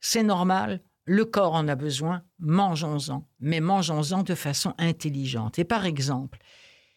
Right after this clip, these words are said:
savez-vous que lorsqu'on mange nos, les, les aliments au cours du, du repas de telle façon, ça a une incidence sur la glycémie ?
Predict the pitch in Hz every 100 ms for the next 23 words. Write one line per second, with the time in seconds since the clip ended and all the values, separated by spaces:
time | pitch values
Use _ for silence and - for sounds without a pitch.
0 | _ _ - - 269 262 240 190 320 359
1 | 185 190 226 - 202 202 233 247 175 160
2 | 165 - 151 160 151 147 127 147 165 208
3 | 202 220 - 165 - 208 202 170 135 151
4 | 123 127 143 165 160 214 156 147 - 220
5 | 196 - 175 - 185 202 - 165 175 180
6 | 156 156 - 156 139 165 156 - 139 135
7 | 143 147 - 147 147 185